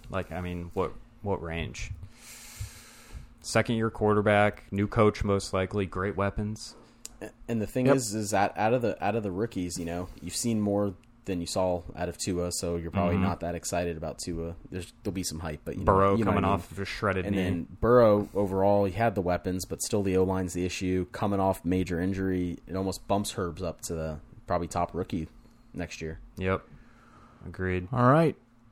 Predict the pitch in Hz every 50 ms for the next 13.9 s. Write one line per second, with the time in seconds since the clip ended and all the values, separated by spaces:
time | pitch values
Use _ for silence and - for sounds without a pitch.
0 | _ - - - 123 117 117 - - - 127 120 120 - 123 120 120 117 120 120
1 | 117 - - - 117 127 127 - 107 95 101 - - - - - - - - -
2 | - - _ _ - - _ - - - - - - - - _ - - - _
3 | - - 120 117 110 - - 110 101 104 110 107 - - - 107 - - - -
4 | - - - - - 101 101 95 92 80 73 73 - - - - - - - -
5 | - - - - - - - 120 120 120 123 123 120 127 123 127 127 123 117 127
6 | 127 127 127 - - 131 123 131 139 139 139 139 143 139 127 - - - - -
7 | 95 101 101 98 - - - - - - - - - - 139 143 143 135 131 127
8 | 123 - - 135 - - 127 - 131 127 120 - 127 123 123 123 - - 120 120
9 | 120 120 117 117 110 113 107 - - 120 120 - - - 120 117 113 113 110 104
10 | - - 147 147 151 147 - - - - - - - - _ _ - - - -
11 | 135 123 123 120 120 117 117 - - 123 117 110 - - 123 120 117 - - -
12 | - 110 107 107 107 - - - 123 120 113 - 117 113 113 120 120 120 117 120
13 | 113 113 104 107 110 113 120 117 - - - - 123 127 139 139 139 135